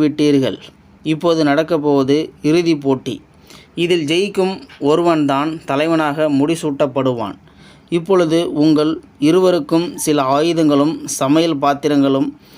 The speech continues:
நம்முடைய உணவு தானியமான சோளம் ஒரு மூட்டையும் கொடுக்கப்படும். நம்முடைய ஆட்கள் உங்கள் இருவரையும் நம்முடைய காட்டுக்கு அருகில் இருக்கும் வெவ்வேறு தீவுகளில் படகில் கொண்டு போய் விட்டுவிட்டு வந்துவிடுவார்கள். நீங்கள்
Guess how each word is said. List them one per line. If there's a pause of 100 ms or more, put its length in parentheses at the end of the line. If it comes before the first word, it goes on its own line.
(240)
நம்முடைய
உணவு
தானியமான
சோளம்
ஒரு
மூட்டையும்
கொடுக்கப்படும். (340)
நம்முடைய
ஆட்கள் (320)
உங்கள்
இருவரையும் (320)
நம்முடைய
காட்டுக்கு
அருகில்
இருக்கும் (340)
வெவ்வேறு
தீவுகளில்
படகில்
கொண்டு
போய்
விட்டுவிட்டு
வந்துவிடுவார்கள். (340)
நீங்கள்